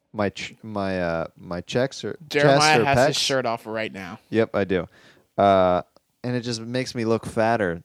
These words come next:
Speaker 1: than I need to be.
Speaker 2: I mean, who's looking at that, though?
Speaker 1: Mainly just Maya, but
Speaker 2: <laughs>
Speaker 1: whenever I take my shirt off, I look down and I see the creases, and I'm just thinking to myself, "I'm not this fat."
Speaker 2: Do you get self-conscious?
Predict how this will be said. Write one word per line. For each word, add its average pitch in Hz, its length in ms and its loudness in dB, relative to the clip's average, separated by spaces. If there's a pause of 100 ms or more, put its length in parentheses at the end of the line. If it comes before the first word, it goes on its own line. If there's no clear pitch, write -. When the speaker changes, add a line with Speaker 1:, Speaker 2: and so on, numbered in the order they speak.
Speaker 1:
than 101 120 -6
I 95 80 -4
need 104 220 -12
to 107 40 -8
be. - 320 -18
Speaker 2:
I 156 100 -8
mean, 160 180 -2
who's 180 220 -4
looking 160 300 -4
at 101 160 -16
that, 101 220 -14
though? 107 220 -10 (600)
Speaker 1:
Mainly 175 320 -8
just 117 160 -6
Maya, 117 400 -2
but 92 220 -2 (280)
Speaker 2:
<laughs> - 240 -16
Speaker 1:
whenever 143 320 2
I 139 60 6
take 131 180 0
my 117 140 0
shirt 117 300 0
off, 98 220 2
I 101 140 0
look 107 260 0
down 110 240 -2
and 104 80 0
I 98 80 2
see 113 160 -2
the 104 120 -4
creases, 127 580 0
and 120 140 -4
I'm 113 220 -2
just 113 200 -2
thinking 120 200 -2
to 117 60 -2
myself, 110 360 -2
"I'm 165 260 -12
not 185 200 -12
this 202 200 -6
fat." 208 440 -6 (200)
Speaker 2:
Do 131 140 -6
you 127 60 -2
get 127 120 0
self-conscious? - 840 -6